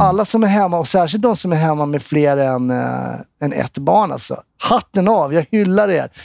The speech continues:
En kort hyllning, men en hyllning till alla er, alltså.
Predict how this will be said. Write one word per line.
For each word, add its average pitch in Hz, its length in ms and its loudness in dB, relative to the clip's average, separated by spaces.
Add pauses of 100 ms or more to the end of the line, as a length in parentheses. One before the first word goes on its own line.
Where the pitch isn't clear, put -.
(100)
En 208 140 2
kort - 380 -2
hyllning, 202 520 0
men 143 180 -4
en 170 160 0
hyllning 170 440 0
till 151 140 -4
alla 147 340 2
er, - 180 -10
alltså. - 240 -18